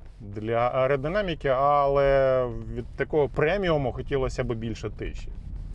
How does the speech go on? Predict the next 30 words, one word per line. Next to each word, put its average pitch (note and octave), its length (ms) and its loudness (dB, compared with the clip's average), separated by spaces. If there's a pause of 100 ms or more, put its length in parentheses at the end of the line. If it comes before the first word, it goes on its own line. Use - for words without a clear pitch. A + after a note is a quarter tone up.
(380)
Знаєте, E3+ 380 0
мені D#3 200 -2
настільки D#3 800 2 (480)
зайшов C#3 600 0
Defender, E3+ 560 0
що - 200 -6
я D3 160 0
навіть D3 440 0
став D3 340 0
подивлятися C#3 920 0
на C3+ 180 -2
вживані C3 480 -2
машини, F#3+ 560 -2 (640)
але C#3+ 280 4
зрозумів, D#3 420 -2
що D#3 160 -8
це D#3+ 120 -10
теж D#3 300 -4
не C3 100 -8
варіант. C3+ 460 -2 (120)
Ну, C3 140 -4
наприклад, C3+ 440 -4
Америка D3 540 0 (320)
не B2 60 -12
підходить, C3+ 440 -4
тому B2+ 360 -4
що A#2+ 520 -6 (160)
тільки C3+ 220 -10
бензинові A#3 420 -8
мотори G3+ 560 -2